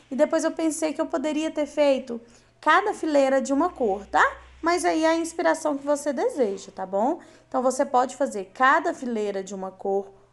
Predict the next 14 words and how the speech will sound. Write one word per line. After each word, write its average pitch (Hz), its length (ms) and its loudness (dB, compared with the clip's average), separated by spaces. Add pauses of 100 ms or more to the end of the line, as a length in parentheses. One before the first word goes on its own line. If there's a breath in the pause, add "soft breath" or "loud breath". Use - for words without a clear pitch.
(120)
ou 262 240 8
você 302 280 -2
pode 208 420 2
fazer... 240 580 -4 (800)
é, 190 540 0 (1080 soft breath)
desse 240 300 0
jeito 233 260 -4
que - 60 -4
eu 277 80 0
fiz 269 260 -4
aí, 233 180 -2
que - 80 -18
foi 233 220 -2
aleatório, 226 760 -2